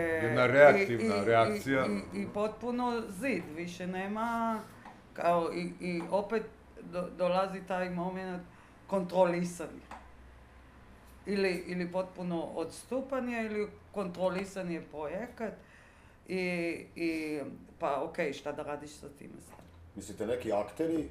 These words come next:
Speaker 3: se konsoliduju i zatvaraju sa promenom vlasti?
Speaker 1: A evo, rekla ti je,
Speaker 3: To,
Speaker 1: na
Speaker 3: to nisam
Speaker 1: primer,
Speaker 3: razumeo, da.
Speaker 1: a, veterani misle u tom momentu da će rešiti
Speaker 3: E, to je
Speaker 1: probleme
Speaker 3: to.
Speaker 1: sa,
Speaker 2: Pa
Speaker 1: sa
Speaker 2: oni
Speaker 1: novim
Speaker 2: neće da
Speaker 1: partnerom.
Speaker 2: dođe,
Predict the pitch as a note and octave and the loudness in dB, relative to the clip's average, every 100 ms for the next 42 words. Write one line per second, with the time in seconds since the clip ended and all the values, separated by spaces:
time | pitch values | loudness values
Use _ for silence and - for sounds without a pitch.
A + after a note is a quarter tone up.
0 | - - A2 A#2 A#2+ - A#2 C3+ B2+ F#2+ | -10 -8 -6 -4 -4 -2 -4 -2 -4 -4
1 | G2 - G2+ G#2 A#2 A2 - G2+ G#2 G2 | -6 -2 0 0 -2 -4 -8 -4 -2 -2
2 | E2+ E2+ D2+ A2 B2+ A#2+ A#2 C3+ - G#2+ | -4 -4 2 4 6 4 2 0 0 -2
3 | F#2 - G2+ B2 B2+ B2+ A2+ G#2+ A2+ A2 | -2 -2 0 2 4 4 4 2 0 -2
4 | - D#2 D2+ - A2+ A2 G#2 A2+ A#2 A#2 | -4 -8 -10 -6 0 0 0 -2 0 0
5 | B2 A#2+ C3 C#3 C3+ A#2 B2+ - C3+ B2 | 4 6 6 4 0 0 -2 -2 -4 -4
6 | B2 C3 B2+ B2+ C3 B2 C3+ B2+ A2+ B2+ | -2 -2 0 0 -2 -4 -4 -4 -2 0
7 | B2+ A#2 B2+ A#2+ A#2+ B2+ B2+ B2+ B2 G2+ | 0 -2 -6 0 4 4 6 4 4 0
8 | - - G#3 G3+ A3 C#3 D3+ D3+ D3+ D3+ | -2 2 6 8 8 8 8 8 10 8
9 | - D3+ C#3+ C#3 A2 B3+ | 8 12 12 12 10 8